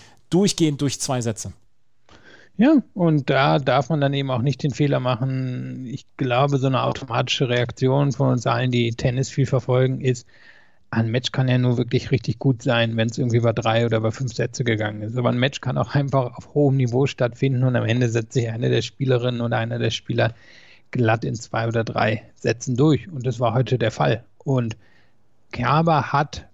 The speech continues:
Speaker 2: Barty herausgefordert. Barty hat aber eben auch gezeigt, dass sie wirklich Wunderbares in ihrem Spiel hat. Und das ist nicht nur der Aufschlag,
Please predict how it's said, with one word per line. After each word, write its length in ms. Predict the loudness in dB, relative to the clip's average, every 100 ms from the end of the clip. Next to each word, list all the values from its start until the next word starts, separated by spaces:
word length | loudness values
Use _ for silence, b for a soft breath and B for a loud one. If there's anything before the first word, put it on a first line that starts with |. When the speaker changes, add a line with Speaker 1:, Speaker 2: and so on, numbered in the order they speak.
| _
Speaker 2:
Barty 320 | -4 -4 0
herausgefordert. 920 | 0 2 0 -2 -4 0 2 2 0 -2
Barty 340 | -10 -8 -4
hat 180 | -4 -4
aber 160 | -4 -4
eben 240 | -4 -4
auch 160 | -6 -6
gezeigt, 500 | -4 0 0 0 -2
dass 160 | -4
sie 280 | -4 -6 -2
wirklich 380 | -4 0 0 0
Wunderbares 680 | 0 0 2 2 2 2 -2
in 60 |
ihrem 160 | -6 -8
Spiel 260 | -8 -4 -2
hat. 200 | -2 -2
Und 80 |
das 140 | -4 0
ist 60 |
nicht 140 | 2 2
nur 120 | 2
der 180 | 2 0
Aufschlag, 520 | -4 -6 -2 0 0